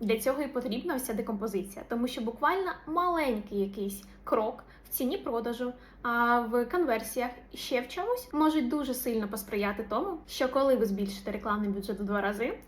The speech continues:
ваш дохід в два рази далеко не збільшиться. Тому потрібно знати ці всі нюанси та їх опереджати.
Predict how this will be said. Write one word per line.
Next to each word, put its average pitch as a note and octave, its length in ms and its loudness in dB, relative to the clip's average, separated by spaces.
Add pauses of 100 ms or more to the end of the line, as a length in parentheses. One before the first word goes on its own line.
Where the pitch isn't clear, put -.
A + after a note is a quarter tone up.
(120)
ваш G#3 260 -2
дохід G#3 280 -2
в C#4+ 140 2
два G3 100 -4
рази G3+ 300 -4 (160)
далеко A3+ 580 2
не G#3 140 -2
збільшиться. F3+ 540 -6 (100)
Тому B3+ 200 4
потрібно B3+ 400 0
знати A3+ 340 0
ці G3 120 -8
всі G3+ 160 -6
нюанси G3+ 460 0 (420)
та A#3 80 2
їх G3 360 -2 (280)
опереджати. E4 640 -2